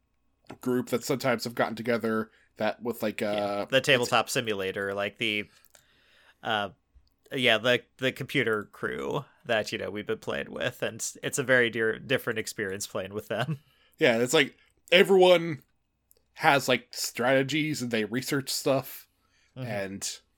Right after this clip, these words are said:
Speaker 1: like, it's, uh, they have, like, terminology, and they go to tournaments.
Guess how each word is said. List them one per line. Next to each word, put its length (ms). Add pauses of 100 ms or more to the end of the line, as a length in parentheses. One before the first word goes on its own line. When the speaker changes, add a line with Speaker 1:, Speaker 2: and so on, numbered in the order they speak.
(640)
Speaker 1:
like, 240
it's, 380 (880)
uh, 100
they 180
have, 140
like, 160
terminology, 840 (500)
and 400 (680)
they 140
go 160
to 80
tournaments. 680